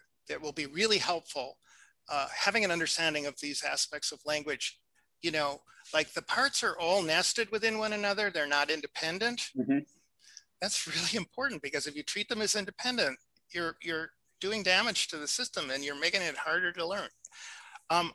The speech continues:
Speaker 1: I can't endorse, uh, Orton Gill-, Gillingham or any other program right now. Um, I, I actually think there are more direct ways and, uh, and, and more important, uh,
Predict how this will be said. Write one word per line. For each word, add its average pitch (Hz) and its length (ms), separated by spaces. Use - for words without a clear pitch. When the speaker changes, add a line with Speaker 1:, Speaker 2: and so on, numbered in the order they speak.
Speaker 1:
I 190 120
can't 254 340
endorse, 214 540
uh, 190 80
Orton 190 220
Gill-, 190 360
Gillingham 180 520
or 156 140
any 160 200
other 175 160
program 147 480
right 139 220
now. 143 180
Um, 143 160
I, 170 240
I 202 100
actually 208 400
think 185 300
there 160 160
are 156 60
more 151 200
direct 147 380
ways 143 460
and, 147 180
uh, 156 160
and, 156 140
and 151 120
more 151 200
important, 165 460
uh, 151 140